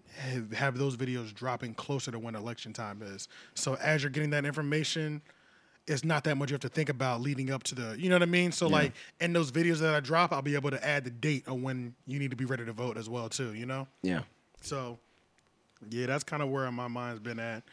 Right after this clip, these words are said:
Speaker 2: Yeah.
Speaker 1: all this
Speaker 2: Remember, there
Speaker 1: last
Speaker 2: are
Speaker 1: week.
Speaker 2: different ways to protest and contribute to,
Speaker 1: Yeah.
Speaker 2: you know, what's going on right now. Like, it's,
Speaker 1: Yeah.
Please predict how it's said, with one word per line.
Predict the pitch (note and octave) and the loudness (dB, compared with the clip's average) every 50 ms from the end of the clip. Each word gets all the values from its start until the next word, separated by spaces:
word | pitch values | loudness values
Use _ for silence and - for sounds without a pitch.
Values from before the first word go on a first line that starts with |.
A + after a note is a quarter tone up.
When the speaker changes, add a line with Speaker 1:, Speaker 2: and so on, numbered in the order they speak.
| - - - - - | -20 -20 -20 -12 -8
Speaker 2:
Yeah. | - F2 D#2 | -4 -4 -4
Speaker 1:
all | - A2 B2 B2+ B2 B2 | -2 0 0 2 2 4
this | A#2 B2 | 6 6
Speaker 2:
Remember, | D3+ C3+ G2+ - | 8 8 8 8
there | - G2+ F2+ | 8 6 6
Speaker 1:
last | F2+ | 6
Speaker 2:
are | G2+ | 6
Speaker 1:
week. | B2+ | 6
Speaker 2:
different | B2+ B2 A#2 C#3+ C3 A#2 | 4 4 6 4 4 4
ways | A2+ B2 B2 A#2+ A#2+ B2+ - | 6 6 8 8 6 6 4
to | - A#2 A2+ A2 G2 | 4 4 6 6 6
protest | - - B2 A#2+ A#2+ - B2 A2+ A2+ A2+ - - | 4 4 4 4 6 6 6 6 6 4 4 2
and | F2 A2 G#2+ G2+ | 2 2 2 2
contribute | - G#2+ F#2+ - - G#2+ G#2+ F#2 G2 G2 G2 F#2+ | 0 -2 -2 0 2 2 2 2 2 0 0 0
to, | - - G2 F#2 F#2 F#2 F2+ F2+ | 0 2 2 4 4 4 4 2
Speaker 1:
Yeah. | B2+ C#3 C#3+ C3+ B2 | 2 0 0 2 4
Speaker 2:
you | A2 F#2+ | 4 4
know, | F2+ F2 F2+ | 4 4 4
what's | F2+ E2 E2+ F#2+ F#2+ - | 2 4 4 2 2 2
going | - G2 F#2 F#2 F2+ | 0 0 2 2 2
on | F#2+ G2+ G2 F#2+ | 2 2 2 2
right | F2+ E2 - | 2 2 0
now. | F2 F2 F2 E2+ F2 | 0 0 0 0 0
Like, | E2+ E2 E2+ B2+ | 0 0 0 0
it's, | B2+ B2+ A#2+ A#2+ | 0 0 0 -2
Speaker 1:
Yeah. | B2 | -4